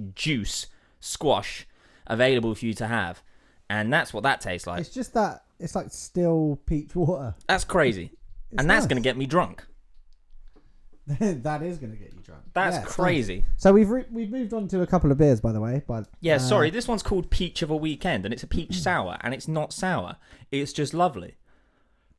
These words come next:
Speaker 2: <laughs>
Speaker 1: Wow, that's so nice.
Speaker 2: It's not very sour, no. Uh, and I've gone on to ice cream, which is, uh, Northern Monk. It's a collab with Sarah Harris.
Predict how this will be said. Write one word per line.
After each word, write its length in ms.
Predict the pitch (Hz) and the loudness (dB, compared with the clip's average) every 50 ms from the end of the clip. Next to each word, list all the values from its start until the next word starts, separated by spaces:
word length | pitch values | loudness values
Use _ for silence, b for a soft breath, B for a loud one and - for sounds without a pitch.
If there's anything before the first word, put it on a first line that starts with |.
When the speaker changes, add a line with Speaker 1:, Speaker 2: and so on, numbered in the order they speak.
| _ - | _ 0
Speaker 2:
<laughs> 320 | 170 143 - - 262 - | 0 0 2 2 0 0
Speaker 1:
Wow, 540 | 233 160 151 185 196 208 240 240 214 180 131 | 0 0 4 6 6 8 8 6 6 4 2
that's 160 | 135 143 147 - | 2 -2 -4 -6
so 160 | - 170 170 | -6 -4 -4
nice. 200 | 175 202 226 226 | -2 -2 0 0
Speaker 2:
It's 60 | - | 0
not 80 | 254 226 | 0 0
very 140 | 208 156 127 | 2 0 0
sour, 320 | - - 185 180 143 120 123 | 0 0 0 0 0 0 0
no. 220 | 147 143 117 104 - - | 0 0 -2 -2 -4 -6
Uh, 220 | - 147 147 139 - | -4 -2 -2 -2 0
and 120 | 135 156 | 0 0
I've 160 | 175 185 160 | 2 0 0
gone 120 | - 175 165 | 0 -2 0
on 120 | 165 151 147 | 0 -2 -2
to 720 | - - 151 139 139 131 127 123 123 120 120 120 117 117 - - _ _ _ _ _ _ _ _ _ - - | -2 -2 0 0 0 0 0 -2 -2 -2 -4 -4 -4 -6 -8 -12 _ _ _ _ _ _ _ _ _ -18 -6
ice 280 | - 139 175 202 - - | -2 0 2 2 0 -2
cream, 340 | - - 95 - - - - - - - - _ _ _ _ _ _ _ _ _ - _ _ _ _ | -4 -6 -6 -6 -6 -10 -12 -14 -16 -20 -20 _ _ _ _ _ _ _ _ _ -20 _ _ _ _
which 260 | - 117 117 - - - | -6 -6 -6 -6 -4 -2
is, 240 | 117 117 113 107 - | 0 0 0 -2 -2
uh, 200 | - - 113 110 113 | -2 -2 -2 0 0
Northern 360 | 127 147 160 139 131 120 131 | 2 2 2 2 2 0 2
Monk. 300 | 147 139 123 - - - | 2 0 0 -2 -6 -10
It's 140 | 131 - - | -12 -12 -10
a 40 | - | -8
collab 380 | - 127 120 120 117 110 107 | -4 -4 -2 -2 -2 -4 -4
with 160 | 117 113 107 - | -6 -8 -10 -10
Sarah 420 | - - - 135 139 147 143 135 | -8 -6 -4 -2 -2 -2 -2 -2
Harris. 440 | - 147 156 170 220 - - - _ | -4 -4 -4 -6 -6 -8 -12 -20 _